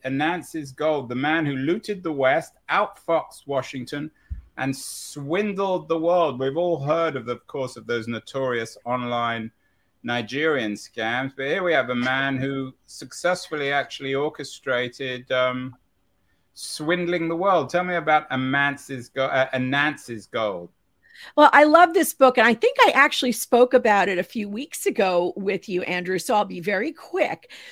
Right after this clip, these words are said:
Speaker 2: But basically, this starts in nineteen sixty-six Ghana. Kwame Nkrumah has, Nkrumah has just been deposed. And so a man who says his name is Doctor John Akabla Mieza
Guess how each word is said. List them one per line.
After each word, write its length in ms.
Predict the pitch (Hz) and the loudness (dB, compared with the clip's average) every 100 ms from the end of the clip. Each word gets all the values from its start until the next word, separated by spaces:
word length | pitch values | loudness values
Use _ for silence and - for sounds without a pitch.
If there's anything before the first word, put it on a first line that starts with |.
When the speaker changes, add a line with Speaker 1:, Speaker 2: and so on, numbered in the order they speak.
| - | -2
Speaker 2:
But 180 | 269 254 | 0 2
basically, 640 | 277 359 - 440 277 240 | 2 0 -2 -6 -4 -4
this 240 | 208 233 - | 0 -2 -2
starts 400 | - 240 254 - | -2 -2 -2 -4
in 140 | 233 | -4
nineteen 420 | 208 220 214 226 | -4 -6 -8 -8
sixty-six 720 | 214 220 - 190 190 - - | -6 -6 -6 -10 -10 -12 -12
Ghana. 520 | 160 180 170 160 139 - - - - | -6 -4 -4 -6 -12 -18 -20 -20 -16
Kwame 580 | - 240 262 269 262 247 | -4 -2 0 -2 -2 -6
Nkrumah 560 | - 202 196 165 170 175 - - | -6 -6 -4 -4 -4 -6 -12 -10
has, 260 | 196 - - | -8 -8 -8
Nkrumah 560 | 190 180 208 175 170 165 | -6 -4 -4 -2 -2 -2
has 180 | 190 190 | -4 -10
just 380 | - 226 214 - | -6 -4 -4 -2
been 160 | 240 202 | -2 -2
deposed. 840 | 208 - - 180 139 135 - - - - - | -8 -10 -4 -4 -4 -8 -12 -20 -20 -16 -8
And 120 | 196 | -6
so 300 | - 233 226 | 0 0 0
a 60 | 214 | -4
man 520 | 202 214 240 269 294 | -4 -2 -2 -2 -4
who 240 | 262 233 208 | -4 -6 -6
says 400 | - 190 202 202 | -4 -2 -2 -4
his 180 | 208 | -8
name 240 | 185 175 170 | -8 -6 -6
is 120 | 160 | -6
Doctor 420 | 190 185 - 170 | -6 -6 -8 -10
John 420 | 147 175 185 220 - | -6 -4 -4 -6 -6
Akabla 840 | 170 190 196 175 156 165 175 175 - | -8 -8 -6 -6 -4 -2 -2 -4 -8
Mieza 840 | 165 190 185 180 185 - 147 | -8 -4 -2 0 -2 -4 -8